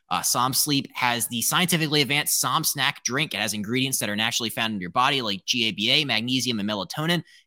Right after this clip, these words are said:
Sleep is the best form of recovery, as we all know, and it's helped people everywhere take their games to the next level. All you have to do is drink one serving of Som Sleep thirty minutes before bed, and your body will naturally calm itself down. Other sleep supplements leave you feeling groggy in the morning, but not Som Sleep.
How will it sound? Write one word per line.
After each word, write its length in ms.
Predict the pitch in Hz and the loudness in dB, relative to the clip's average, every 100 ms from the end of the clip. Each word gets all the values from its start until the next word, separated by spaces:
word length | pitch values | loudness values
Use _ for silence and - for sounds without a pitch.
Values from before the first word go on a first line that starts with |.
| _ - | _ -4
Sleep 240 | - 247 | 0 2
is 100 | 180 | 2
the 60 | 127 | 2
best 180 | 143 - | 0 0
form 180 | 143 127 | 0 -2
of 80 | |
recovery, 400 | 101 143 135 131 | -2 0 0 0
as 100 | 107 | 0
we 100 | 98 | 0
all 140 | 101 104 | 0 0
know, 240 | 139 165 | 2 2
and 80 | 139 | 2
it's 120 | 123 | 0
helped 180 | 147 - | -2 -2
people 200 | 127 110 | -4 -4
everywhere 280 | 131 131 131 | -2 0 -2
take 200 | 120 127 | -2 -4
their 80 | 113 | -4
games 320 | 92 120 113 | -2 -2 -2
to 60 | 110 | -2
the 40 | |
next 220 | 98 101 | -2 -2
level. 340 | 127 143 147 - | -2 0 -2 -2
All 80 | 165 | 0
you 40 | |
have 80 | 185 | 0
to 60 | 156 | 0
do 80 | 143 | 0
is 80 | |
drink 200 | 139 127 | 2 -2
one 140 | 127 151 | -2 0
serving 320 | - 135 123 | 0 0 0
of 80 | 104 | -2
Som 260 | - 127 | 0 0
Sleep 300 | 131 - 131 123 | 0 -2 -2 -4
thirty 240 | - 156 151 | -4 0 2
minutes 220 | 139 123 | 0 -4
before 200 | - 107 | -4 -4
bed, 260 | 123 120 113 | 0 0 0
and 100 | 107 | -2
your 80 | |
body 320 | 95 110 120 113 | -2 0 0 -2
will 80 | |
naturally 320 | 101 107 - 98 | -2 -4 -4 -6
calm 240 | 113 110 | -6 -6
itself 260 | - 95 85 | -4 -6 -4
down. 260 | 139 175 160 - - - | 0 0 -2 -10 -12 -2
Other 220 | 202 202 | 0 2
sleep 240 | - 170 | 2 0
supplements 480 | - 151 156 147 135 | 0 -2 0 -2 -2
leave 100 | 139 | -2
you 80 | 127 | -2
feeling 240 | 135 120 | -2 -2
groggy 320 | 98 120 135 127 | 0 2 2 0
in 60 | |
the 60 | 120 | -2
morning, 280 | 110 107 110 | -2 -2 -4
but 180 | - | -6
not 280 | 107 123 - | -4 -4 -2
Som 320 | - 101 120 | -4 -2 -2
Sleep. 360 | 117 - 147 131 | 0 0 0 -2